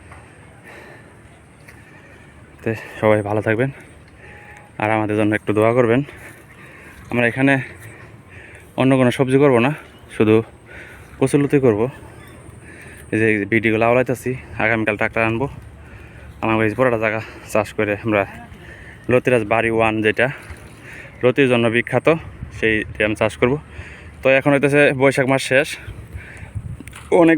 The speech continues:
ভাই প্রশ্ন করেন যে এখন কি লতি কচু লাগানোর সিজন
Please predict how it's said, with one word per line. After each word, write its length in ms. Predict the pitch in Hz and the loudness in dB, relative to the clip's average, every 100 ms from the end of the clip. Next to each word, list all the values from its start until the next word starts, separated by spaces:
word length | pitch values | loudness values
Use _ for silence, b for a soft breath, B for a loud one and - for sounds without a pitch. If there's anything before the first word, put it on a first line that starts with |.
| 143 | 4
ভাই 100 | 151 151 | 2 2
প্রশ্ন 180 | 139 131 | 2 2
করেন 180 | 135 123 127 | 4 2 2
যে 80 | 127 123 B B B B B B B - | 0 0 B B B B B B B -4
এখন 140 | 131 123 | -2 0
কি 100 | 131 117 B B B B B B B B B B | 0 0 B B B B B B B B B B
লতি 180 | 131 143 | 0 2
কচু 160 | 139 135 127 | 0 2 2
লাগানোর 280 | 135 135 120 | 2 -2 -2
সিজন 220 | 127 117 | 0 2